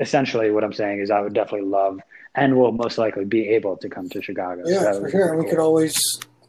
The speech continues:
Speaker 2: you know, do a little road trip somewhere else. Iowa's a beautiful place. I'm just kidding. Not, not too, not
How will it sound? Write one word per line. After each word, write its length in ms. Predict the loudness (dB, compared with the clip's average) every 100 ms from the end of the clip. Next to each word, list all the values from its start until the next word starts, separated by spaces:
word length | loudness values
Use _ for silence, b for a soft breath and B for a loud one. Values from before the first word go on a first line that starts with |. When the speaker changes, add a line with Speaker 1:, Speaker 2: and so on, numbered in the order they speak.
| _ _ -20 -20
Speaker 2:
you 60 |
know, 180 | -18 -14 -16 _
do 80 | -8
a 60 | -4
little 200 | -4 -4
road 200 | -6 -6
trip 200 | -8 -8
somewhere 360 | -8 -6 -4 -2
else. 400 | -2 -2 -6 B B B B B B _ 2
Iowa's 440 | 4 6 4 0
a 40 |
beautiful 400 | 2 2 2 0
place. 400 | -4 0 2 2 0 0 -2 -8 _ -20 -20
I'm 100 | -14
just 220 | -10 -8
kidding. 300 | -10 -12 -14 -2
Not, 240 | -2 -2 2
not 220 | 2 2
too, 200 | 0 0 0 2
not 280 | 4 4